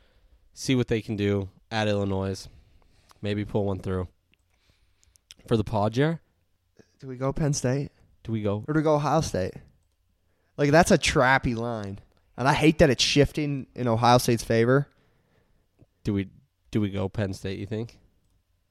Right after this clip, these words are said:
Speaker 2: Just M L? Keep the points?
Speaker 1: We can't do
Speaker 2: I'd
Speaker 1: that.
Speaker 2: say we do.
Speaker 1: You think?
Speaker 2: I think we can.
Speaker 1: All right.
Speaker 2: Neither team's got any injuries, so it's, I mean, they're even keel.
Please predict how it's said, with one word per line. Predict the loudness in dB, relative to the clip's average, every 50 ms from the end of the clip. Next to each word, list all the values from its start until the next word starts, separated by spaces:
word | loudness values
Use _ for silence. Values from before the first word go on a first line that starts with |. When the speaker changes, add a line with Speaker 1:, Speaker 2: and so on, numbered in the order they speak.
| _ _ _ _ _ _ _ _ _ _ _ -4
Speaker 2:
Just | -2 -2 0 0
M | 0 2 2 2
L? | 4 2 2 0 -2 -4 -14 -20 -20 -20 -20 _ _ _ _ _ _ _ _ _ _ _ _
Keep | 0 2 2 2
the | 2 -2
points? | 0 2 2 2 2 0 -2 -6 -14 _ _ _ _ -20 -20 -20 _ _ _ _ _ -18 -18 -18 _ _ _ _ _ _ _ _ _ _ _ _ -20 -20 -20 _ -6
Speaker 1:
We | -4 -4 -4
can't | -4 -6 -6 -6 -6 -6 -10
do | -10 -6 -2
Speaker 2:
I'd | 0 0 0
Speaker 1:
that. | 2
Speaker 2:
say | 2 2 2
we | 0 -2
do. | -4 -8 -6 -6 -6
Speaker 1:
You | -6
think? | -4 -4 -4 -4 -4 -6 -8 -14 -20 -20 -20 -20 -20 -16 -4 2
Speaker 2:
I | 2 4
think | 6 6 4 2
we | 2 -4
can. | -4 -2 -2 -2 -4 -4 -8 -10 -12 -14 -16 -18 -20 -20 -20 -20 -20 -20 _ -20 -20 -20 -20 _ _ -20 _ _ _ _ _ _ _ _ _ _ _ _ _ _ _ -12 -4 0
Speaker 1:
All | 2
right. | 2 2 0 -2 -6
Speaker 2:
Neither | -4 -2 0 0 0
team's | 4 6 6 6 6 6
got | 6 6 6
any | 6 6 6 6 4
injuries, | 4 2 0 0 0 0 0 -2 -2 -4 -10 -20 -20 -14 -8
so | -4 -2 -2
it's, | -2 -4 -6
I | -4
mean, | -2 0 0 2
they're | 4 4
even | 4 4 4 2 2
keel. | 2 2 2 2 0 -2 -6